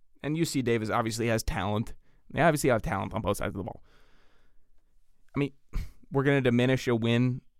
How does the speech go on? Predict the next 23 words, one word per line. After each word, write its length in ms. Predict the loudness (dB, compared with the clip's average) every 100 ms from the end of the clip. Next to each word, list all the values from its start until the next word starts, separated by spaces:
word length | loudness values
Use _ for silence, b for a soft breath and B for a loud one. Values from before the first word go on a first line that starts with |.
| -6
after 540 | -2 -2 0 2 2 0
we 220 | 0 0
learn 340 | 0 0 0
that 140 | 0 -2
a 60 |
team 340 | -4 -2 -2 -2
wasn't 240 | -2 -2
that 160 | -2 -2
good 320 | 0 0 -2
when 160 | -2 0
in, 300 | 0 0 -4 _ -20 _ _ -14
we, 300 | -6 -2 -2 -4 _ _ -20 -20 _ -8
within 440 | -4 -2 0 -2 -6 _ _
week 260 | -6 -6 -2
three, 360 | -2 0 -2 -6 -10
whenever 240 | -4 0 0
they 80 |
played, 260 | 2 0 0 -8 -20 -12 -2
they, 140 | -2 -2 -4
they 100 | -4
were 180 | -2 -2
seemingly 440 | -2 0 2 0
good. 280 | 2 0